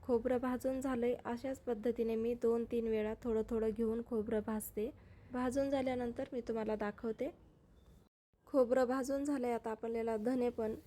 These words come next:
कमी गॅसवरती खमंग आणि लाल कलरचे होईपर्यंत भाजायचेत. सारखं हलवायचं म्हणजे धने पण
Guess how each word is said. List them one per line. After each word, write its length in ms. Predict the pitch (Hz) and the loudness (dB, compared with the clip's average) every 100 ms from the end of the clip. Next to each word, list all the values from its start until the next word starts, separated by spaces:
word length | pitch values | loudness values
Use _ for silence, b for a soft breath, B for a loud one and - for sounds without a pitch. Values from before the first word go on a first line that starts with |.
| - - | -12 -2
कमी 260 | 247 254 | 0 2
गॅसवरती 600 | 247 247 240 226 208 233 233 - | 2 0 2 0 0 -4 -8 -6
खमंग 400 | 240 240 247 226 - | -2 -2 0 -2 -4
आणि 300 | 214 220 220 | -2 0 4
लाल 240 | 220 226 | 2 2
कलरचे 480 | 233 233 220 220 233 | -2 -2 -2 -2 -2
होईपर्यंत 580 | 226 220 220 214 208 214 | 0 0 0 -2 -2 -4
भाजायचेत. 640 | 214 226 202 190 190 233 - - B B B B B - - - - - - - - | -4 -4 -2 -4 -4 -4 -6 -14 B B B B B -20 -20 -18 -20 -20 -20 -20 -8
सारखं 320 | 254 233 233 262 | 0 0 0 -2
हलवायचं 520 | 262 240 220 220 247 | 2 4 2 0 -4
म्हणजे 220 | 233 220 | 0 0
धने 240 | 233 220 | 2 0
पण 240 | 214 226 | -2 -4